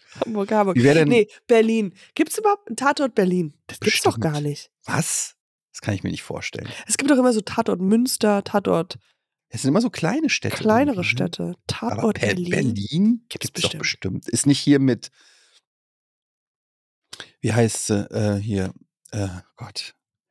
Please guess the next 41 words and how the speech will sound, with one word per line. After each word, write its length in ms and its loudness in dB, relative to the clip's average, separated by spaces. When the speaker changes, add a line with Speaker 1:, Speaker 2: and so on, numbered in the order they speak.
Speaker 2:
Hier 120 8
Speaker 1:
Jasna 200 4
Speaker 2:
Christian 180 4
Speaker 1:
Bauer? 220 8
Speaker 2:
Ulm 260 4
und 480 0
Speaker 1:
Ach 120 0
so, 220 2
ja, 180 2
die 160 -2
beiden. 420 -4
Weiß 160 -16
ich 140 -20
nicht. 220 -20
Speaker 2:
Wie 100 -10
heißt 240 -2
die 40 -4
nochmal? 340 -4
Mit 120 -10
der 120 0
Christian 360 -8
Ulm, 420 -6
die, 340 -6
äh, 320 -8
d-, 160 -12
äh, 80 -8
die 80 -6
Ex-M-T-V-Moderatorin, 960 6
wie 80 4
heißt 160 -2
Speaker 1:
Ich 40 -6
Speaker 2:
sie 40 -6
denn 140 0
Speaker 1:
weiß, 140 -4
Speaker 2:
nochmal? 160 -10
Speaker 1:
ähm, 440 -16
Nora 340 4
Tschirner. 440 0
Speaker 2:
Nora 240 6
Speaker 1:
Wow. 100 2
Speaker 2:
Tschirner, 300 2